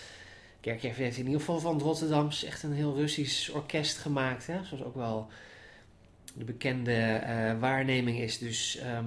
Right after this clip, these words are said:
ja, er is alle reden om te vermoeden dat ook, eh, deze concerten wel weer, eh,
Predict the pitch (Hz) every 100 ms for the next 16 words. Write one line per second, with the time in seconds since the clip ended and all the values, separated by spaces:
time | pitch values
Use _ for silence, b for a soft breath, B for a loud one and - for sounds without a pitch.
0 | 113 - 123 127 117 B B B - -
1 | - - - - - - 151 156 143 160
2 | 165 156 147 143 - 143 151 143 131 131
3 | 135 131 131 - 127 120 117 113 127 156
4 | - - 151 - 170 165 143 143 139 139
5 | 139 135 131 123